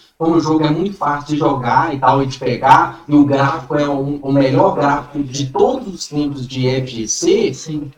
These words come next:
Speaker 1: o mano, ele tá atraindo gente que não, tipo, não tem noção
Speaker 2: Mano,
Speaker 1: do que
Speaker 2: você
Speaker 1: que é
Speaker 2: tem, ó,
Speaker 1: jogo
Speaker 2: eu já
Speaker 1: de
Speaker 2: peguei
Speaker 1: luta.
Speaker 2: três pessoas em live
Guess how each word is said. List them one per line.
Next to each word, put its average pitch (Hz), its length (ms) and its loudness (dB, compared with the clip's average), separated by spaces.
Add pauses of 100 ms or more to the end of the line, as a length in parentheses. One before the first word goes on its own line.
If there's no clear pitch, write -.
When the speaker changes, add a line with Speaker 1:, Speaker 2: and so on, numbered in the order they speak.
(120)
Speaker 1:
o 127 1000 0 (420)
mano, 147 360 2
ele 156 160 -2
tá 180 160 2
atraindo 185 440 0
gente 196 340 -4
que 190 80 -8
não, 190 260 -8 (240)
tipo, 208 360 -6
não 208 220 -2
tem 214 180 -2
noção 240 840 2
Speaker 2:
Mano, 247 160 0
Speaker 1:
do 196 140 -2
que 214 100 -4
Speaker 2:
você 220 80 0
Speaker 1:
que 240 60 2
é 269 120 6
Speaker 2:
tem, 262 80 4
ó, 185 100 4
Speaker 1:
jogo 196 260 2
Speaker 2:
eu 190 40 6
já 175 120 2
Speaker 1:
de 165 60 4
Speaker 2:
peguei 220 220 4
Speaker 1:
luta. - 120 -2
Speaker 2:
três 277 220 0
pessoas 247 460 -4
em 185 60 -2
live 160 500 -4